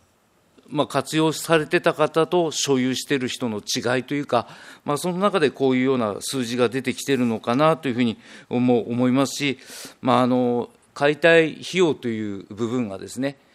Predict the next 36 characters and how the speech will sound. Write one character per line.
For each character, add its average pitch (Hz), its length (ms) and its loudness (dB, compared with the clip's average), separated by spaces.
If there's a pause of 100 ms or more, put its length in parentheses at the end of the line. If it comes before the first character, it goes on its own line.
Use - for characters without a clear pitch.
(120)
現 147 260 0
在 123 140 2
は 104 100 0
ひ-、 - 220 -10
非 135 100 -10
常 180 160 0
に 180 220 -2
お 147 100 -4
金 175 240 2
が 165 140 0
か 143 160 -8
か 147 140 2
る、 85 100 -10 (340)
う、 120 240 -6
状 123 180 0
況 131 200 -2
に 123 100 0
も 110 140 -4
な 117 140 -2
っ - 40 -8
て - 140 -14
き - 100 -14
て - 100 -6
い 113 40 -2
る 104 100 -10
と 107 140 -10
い - 20 -6
う 101 60 -8
こ 110 120 -8
と 107 120 -8
か 127 220 -4
ら 143 100 4
も 110 140 -2
で 90 100 -6
す - 100 -10
ね、 98 160 -8